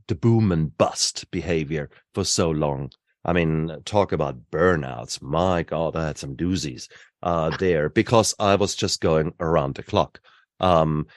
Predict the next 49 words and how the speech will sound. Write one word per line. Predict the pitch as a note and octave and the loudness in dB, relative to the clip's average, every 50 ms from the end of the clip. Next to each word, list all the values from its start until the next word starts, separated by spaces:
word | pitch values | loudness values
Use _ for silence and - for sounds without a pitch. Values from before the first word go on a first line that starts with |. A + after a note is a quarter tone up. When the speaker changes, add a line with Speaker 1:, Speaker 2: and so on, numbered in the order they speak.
| _ _ _ | _ _ _
Speaker 1:
and | - G2 F#2 | -4 2 4
when | G2+ F#2+ F2+ | 4 6 6
I | F2 | 4
couldn't | E2 - - G#2 F2 E2+ D2 | 4 2 0 -2 0 -2 0
work | C#2+ F2+ G#2+ B2 B2+ | 4 6 6 8 8
anymore | A2 F#2 F2 F2+ F2 E2 D#2 | 6 4 4 2 0 0 -2
because | E2 D#2+ - E2+ - | -2 -6 -8 -6 -4
I | F#2 D#2+ | -4 -4
was | D#2 D#2+ | -4 -4
so | - - E2+ | -4 -4 -6
tired, | - - - G2+ F#2+ F2 D2 D2+ F2 - - | -6 -4 -2 0 0 0 0 -2 -4 -4 -4
I | F2+ E2 | -6 -4
would | D2+ D#2 D2+ - _ _ _ | -4 -6 -8 -10 _ _ _
drink. | - E2 F2+ E2+ C#2+ D2+ - - - _ _ _ _ _ _ _ _ _ _ - | -6 -4 -4 -2 -2 -4 -8 -10 -14 _ _ _ _ _ _ _ _ _ _ 2
That | G#2+ G#2 - | 2 4 4
then | G#2+ G2 G2 | 4 2 4
gave | - G2+ G2 F#2 E2+ - | 4 4 2 2 2 -2
me | F2+ F2 D#2 | -4 -4 -2
a | C#2+ | -2
second | - - - F#2 - - G2+ F#2 D#2 | 0 -2 -2 -2 -4 -6 -6 -6 -6
wind, | F2+ D#2+ D2+ G2+ F#2 D2 C2 E2 - - - - _ _ _ _ _ _ _ _ _ _ _ _ | -4 0 2 2 2 2 -2 -4 -6 -6 -8 -12 _ _ _ _ _ _ _ _ _ _ _ _
and | A#2 A#2+ A#2+ A#2+ | 2 4 6 8
I | |
would | C3+ G3+ C4+ D#4+ | 8 8 8 8
Speaker 2:
Oh. | G4+ C#4 | 8 8
Speaker 1:
keep | G#3 | 6
working. | E3 G3+ B3+ - D3 F#2+ E2 - _ _ _ _ _ - | 6 4 2 2 0 -2 -2 -6 _ _ _ _ _ 0
Oh, | - G#3 F3+ | 2 4 6
yeah. | A2 C3+ F3+ G#2+ - - _ _ _ _ _ _ _ _ _ _ | 6 6 6 6 4 0 _ _ _ _ _ _ _ _ _ _
Oh, | C#3+ C#3+ C3+ | 6 6 8
Speaker 2:
It | - | 8
Speaker 1:
alcohol | C#3+ - B3+ - - | 10 10 10 10 10
Speaker 2:
didn't | - - | 10 10
Speaker 1:
was | F#2+ - - | 8 6 4
Speaker 2:
make | - - - F#4 F4+ - | 2 0 4 4 6 8
you | A#3 G3 | 8 8
tired? | A3 G#3+ G#3 A3 G#4+ A4+ A4+ B4 B4 B4+ - - - _ _ _ _ _ _ _ _ - | 8 8 8 10 10 12 12 10 10 8 4 -2 -12 _ _ _ _ _ _ _ _ 0
Speaker 1:
Nope, | G2+ A#2 - _ _ _ | 0 0 0 _ _ _
on | - G#2+ | 0 0
the | G#2+ | 2
contrary. | - - A2 C3+ - - C#2 - - _ _ _ _ _ _ _ _ _ _ _ _ _ _ - _ | 4 4 2 2 2 -2 -4 -4 -8 _ _ _ _ _ _ _ _ _ _ _ _ _ _ -2 _
And | - A#2+ C3 | 4 6 8
that | C3+ C3 | 8 8
Speaker 2:
Huh. | B2+ | 8
Speaker 1:
is | B2 - | 6 6
the, | - C#3 C3+ B2+ - - - - - _ - | 8 8 6 6 6 0 -10 -20 -12 _ 6
that | A#2+ B2+ A#2+ | 6 8 8
is | B2 G#2+ - - - | 8 8 6 4 0
where | - G#2 A#2+ A2+ A2+ A2+ A2+ G#2+ A2 - | 2 4 6 8 10 10 8 8 6 4